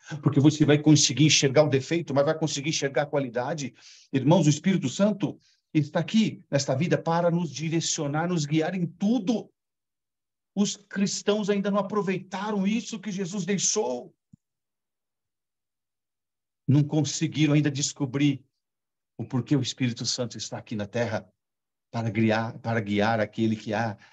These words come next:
verá de herdar a vida eterna. Então, irmã, quando você recebe o Espírito Santo, você consegue enxergar no teu esposo suas qualidades, nos teus filhos os problemas que trazem, mas você consegue enxergar que Deus está fazendo a obra lá no teu trabalho,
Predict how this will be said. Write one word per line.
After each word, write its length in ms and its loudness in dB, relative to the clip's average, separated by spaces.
verá 360 2
de 120 -4
herdar 300 0
a 40 0
vida 200 -4
eterna. 600 -2
Então, 380 0
irmã, 340 -2
quando 240 -6
você 140 -8
recebe 300 -4
o 20 -6
Espírito 400 -8
Santo, 360 -10
você 240 -8
consegue 440 -6
enxergar 440 -6
no 100 -8
teu 120 -8
esposo 420 -8
suas 140 -12
qualidades, 640 -6
nos 100 -8
teus 280 -6
filhos 380 -2
os 120 -6
problemas 400 0
que 120 -10
trazem, 320 0
mas 100 -4
você 80 -12
consegue 340 -6
enxergar 540 -4
que 100 -4
Deus 200 0
está 160 -6
fazendo 340 -2
a 80 0
obra 380 -2
lá 120 2
no 100 -2
teu 140 -4
trabalho, 580 -4